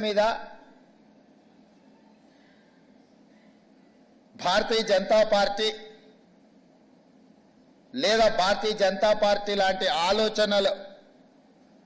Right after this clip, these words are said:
ఉన్నవాళ్ళు అధికారం కోసం జమిలీ ఎన్నికల ముసుగులో ఈ దేశాన్ని కబలించాలనుకుంటున్నప్పుడు, అత్యంత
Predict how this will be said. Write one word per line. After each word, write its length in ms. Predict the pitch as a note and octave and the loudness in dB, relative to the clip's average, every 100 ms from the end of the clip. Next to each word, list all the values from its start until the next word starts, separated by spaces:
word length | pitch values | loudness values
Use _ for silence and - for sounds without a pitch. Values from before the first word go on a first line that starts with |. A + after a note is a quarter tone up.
| _ _ - | _ _ -12
ఉన్నవాళ్ళు 760 | C3 F#3 G#3 G#3+ G3 G3+ G#3+ G3+ - - - - _ _ _ _ _ _ _ _ _ - | -6 -2 2 4 4 4 2 -2 -4 -14 -20 -20 _ _ _ _ _ _ _ _ _ -6
అధికారం 600 | C#3 G3+ G#3+ A3 G#3+ G#3+ G3+ | -4 -2 2 4 4 2 2
కోసం 300 | G3 F#3+ G3 G#3 - - - - _ _ _ _ _ _ _ _ _ _ _ _ _ _ _ _ _ _ - A#2 | 0 2 2 0 -4 -18 -20 -20 _ _ _ _ _ _ _ _ _ _ _ _ _ _ _ _ _ _ -14 -4
జమిలీ 360 | F#3 G3 A3+ A3+ G#3+ | -2 0 0 2 2
ఎన్నికల 400 | G#3 A3+ A3+ A3 G3+ | 0 0 0 0 -2
ముసుగులో 400 | G3 G#3 G#3 F3+ - - - - _ _ _ _ _ _ _ - | -4 -2 2 2 0 -8 -20 -20 _ _ _ _ _ _ _ -8
ఈ 120 | E3+ F3 F3 | -6 -4 -2
దేశాన్ని 400 | G3+ A3 G#3 G3+ F3 | 0 4 2 2 0
కబలించాలనుకుంటున్నప్పుడు, 1400 | F3 G#3 G#3 G#3 G3 F#3+ F#3 G3 G3 F#3 F3 E3+ F3 G#3 - - - _ _ _ _ - _ _ _ _ _ _ _ _ _ _ _ | 2 0 0 2 2 2 -2 -6 -4 -2 -2 -2 -2 -4 -6 -18 -20 _ _ _ _ -20 _ _ _ _ _ _ _ _ _ _ _
అత్యంత 460 | D#3 - A#3+ A#3 | -6 -2 0 0